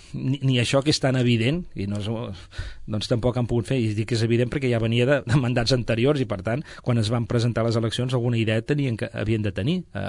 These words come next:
en el cap de sobre el que es faria, no? Bueno, per això dic que, eh, sí que tenim amb, amb, amb, amb la Lourdes, pues, evidentment, eh, eh, l'acord, i lògic, i que no pot ser d'una altra manera, de, de parlar de, de, i,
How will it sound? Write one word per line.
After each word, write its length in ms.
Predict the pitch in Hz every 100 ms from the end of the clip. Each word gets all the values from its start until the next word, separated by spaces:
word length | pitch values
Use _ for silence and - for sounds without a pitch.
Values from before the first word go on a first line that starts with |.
| 95
en 100 | 101
el 160 | 101 98
cap 160 | 113 104
de 80 | 104
sobre 220 | 98 98
el 20 |
que 80 | 101
es 80 | -
faria, 240 | 95 95
no? 80 | - - - -
Bueno, 160 | 117 101
per 140 | 120
això 160 | - 110
dic 160 | 104
que, 140 | - 95 - - -
eh, 240 | 107 107 104
sí 140 | - 131
que 80 | 120
tenim 320 | 127 120 110
amb, 160 | 101 104
amb, 480 | 101 98 95 92 -
amb, 440 | 98 92 92 92 95
amb 160 | 92 87
la 80 |
Lourdes, 420 | 98 110 107 117 -
pues, 160 | 85 80
evidentment, 560 | 73 82 87 90 98
eh, 680 | 117 - - - 92 - - - -
eh, 200 | - - 60 - - - - -
l'acord, 440 | - - 104 101 107
i 80 | 82 82
lògic, 480 | - 95 98 107 120 87
i 60 |
que 120 | 78 85
no 160 | 87 82
pot 240 | 85 90
ser 160 | - 90
d'una 160 | 90 90
altra 160 | 98
manera, 320 | 101 98 110 - - -
de, 160 | 95
de 160 | 87 87
parlar 300 | 87 98 90
de, 140 | 107 104 90 92
de, 140 | 95 87 82 90
i, 80 | -